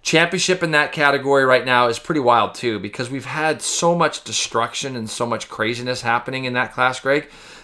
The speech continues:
that, um, when you look at it right now, Vietti's got ninety points. Your boy Agura is second with fifty-six.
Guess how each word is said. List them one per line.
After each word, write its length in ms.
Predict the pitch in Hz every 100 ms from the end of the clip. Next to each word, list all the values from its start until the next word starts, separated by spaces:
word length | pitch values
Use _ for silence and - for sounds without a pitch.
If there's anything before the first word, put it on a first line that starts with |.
| _
that, 320 | 135 131 -
um, 440 | 120 120 107 101 95 _ _ _ _ _ _ -
when 120 | 156
you 80 | 151
look 180 | 147 165
at 80 | 165
it 60 |
right 140 | 156 151
now, 200 | 147 135
Vietti's 440 | 123 135 139 143
got 240 | 151 123 135
ninety 440 | 127 131 156 160
points. 400 | - 156 110 - - - - -
Your 140 | 196
boy 300 | 170 165 151
Agura 360 | 113 143 151 123
is 100 | 117
second 460 | - 151 151 123
with 120 | 107
fifty-six. 1120 | - - 185 185 196 170 - 180 - - -